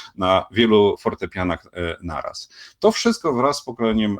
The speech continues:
z pokoleniem tym cyfrowym, e, e, dwudziestego pierwszego wieku, czyli z generacją Z, zaczyna zanikać. Jak widać, to są, to tutaj wziąłem z kilku źródeł analizy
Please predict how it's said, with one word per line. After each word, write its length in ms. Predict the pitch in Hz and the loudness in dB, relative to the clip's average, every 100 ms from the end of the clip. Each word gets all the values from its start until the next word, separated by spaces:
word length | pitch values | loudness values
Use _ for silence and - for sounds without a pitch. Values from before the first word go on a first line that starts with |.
| 104 | -6
z 40 | |
pokoleniem 560 | - 107 107 104 101 98 | -8 -8 -4 -4 -4 -6
tym 160 | 101 | -8
cyfrowym, 580 | 95 95 - 101 101 95 | -10 -10 -6 -6 -4 -6
e, 40 | 90 | -6
e, 600 | 92 90 87 - 90 90 | -6 -4 -6 -6 -10 -10
dwudziestego 440 | 95 95 - 95 | -10 -10 -8 -8
pierwszego 420 | 95 87 90 90 | -6 -6 -6 -8
wieku, 340 | 80 73 - 90 | -6 -8 -10 -14
czyli 260 | 90 85 | -10 -12
z 80 | 80 | -12
generacją 500 | - 92 90 - 80 | -10 -6 -6 -6 -12
Z, 280 | 78 90 - _ _ - | -6 -8 -8 _ _ -14
zaczyna 480 | - - 123 131 131 _ - | -8 -6 -2 -4 -4 _ -12
zanikać. 580 | 95 92 78 - - | -4 -2 -2 -6 -12
Jak 120 | 110 117 | -6 -2
widać, 300 | 123 104 - | 0 0 -2
to 120 | 101 | -10
są, 220 | - 82 | -4 -6
to 200 | - 87 _ | -4 -10 _
tutaj 260 | - 82 78 | -12 -10 -10
wziąłem 300 | 73 82 76 | -8 -8 -8
z 100 | - | -10
kilku 320 | - 78 - | -14 -14 -12
źródeł 440 | 78 87 80 78 76 | -4 -2 0 -2 -2
analizy 560 | 78 78 78 78 80 | -4 -6 -6 -6 -6